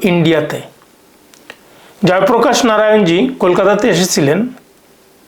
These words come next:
মমতা ব্যানার্জি এবং তার দল জয়প্রকাশ নারায়ণজিকে কালো পতাকা দেখান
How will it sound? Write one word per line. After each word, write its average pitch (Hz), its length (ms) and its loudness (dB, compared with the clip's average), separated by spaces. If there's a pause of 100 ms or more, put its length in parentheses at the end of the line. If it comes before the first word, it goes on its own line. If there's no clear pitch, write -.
(280)
মমতা 196 340 0
ব্যানার্জি 202 760 0 (1160)
এবং 175 400 0 (120)
তার 160 200 0
দল 143 440 2 (960)
জয়প্রকাশ 190 720 0
নারায়ণজিকে 180 840 0 (460)
কালো 185 220 0
পতাকা 196 400 0
দেখান 147 400 -2